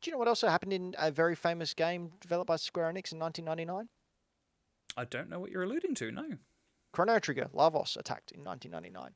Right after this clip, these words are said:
Speaker 2: Oh, there you go. See, I've not finished Chrono Trigger, so
Speaker 1: Uh, similar to the final story, the main characters were part of an organization trying to destroy Mako reactors, but they were pursued by a hot-blooded detective named Joe.
Speaker 2: <laughs>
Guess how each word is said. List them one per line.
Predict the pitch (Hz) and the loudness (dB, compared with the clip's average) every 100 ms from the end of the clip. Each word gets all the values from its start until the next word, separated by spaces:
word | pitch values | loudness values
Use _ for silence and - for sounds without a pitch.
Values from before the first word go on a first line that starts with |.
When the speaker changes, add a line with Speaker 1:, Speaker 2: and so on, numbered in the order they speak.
| - | -12
Speaker 2:
Oh, | 101 127 277 403 349 | -8 -4 -4 2 2
there | 120 | 2
you | 110 | -2
go. | 110 208 | 2 2
See, | 123 135 | 4 4
I've | 160 | 4
not | 165 135 | 2 0
finished | 160 143 | -2 -2
Chrono | 113 104 | -4 -6
Trigger, | 98 - - | -6 -8 -10
so | - - 101 95 92 92 - | -10 -6 -4 -6 -8 -8 6
Speaker 1:
Uh, | 170 180 175 175 | 10 12 10 10
similar | - 269 262 | 8 10 6
to | - | 6
the | 185 | 4
final | 196 196 170 | 6 6 4
story, | - 202 160 170 | 2 6 6 6
the | 156 | 4
main | 151 208 214 | 2 0 2
characters | 180 185 190 196 | 2 2 0 -2
were | 151 | -2
part | - - 175 | 0 2 2
of | 156 | 2
an | 143 | -4
organization | 156 196 185 170 143 143 139 143 | 0 2 4 4 4 2 2 -4
trying | - 170 | -2 -2
to | 165 175 | -4 -8
destroy | 147 - 147 139 | -6 0 2 4
Mako | 135 143 131 | 2 0 -2
reactors, | 131 - - 139 151 | -2 -6 -6 -8 -6
but | - - | -4 -2
they | 131 | 0
were | 135 135 120 - | 0 -2 -4 -8
pursued | - 151 - 254 233 | -2 2 4 4 8
by | 175 135 | 12 12
a | 120 | 12
hot-blooded | - 240 - 190 190 165 | 8 6 6 4 4 -4
detective | 170 190 - 123 | 0 0 0 -6
named | 131 135 127 117 | -4 -4 -4 0
Joe. | 147 143 120 104 _ _ _ _ - - - - | 8 8 8 2 _ _ _ _ -20 -20 -20 -16
Speaker 2:
<laughs> | - | -4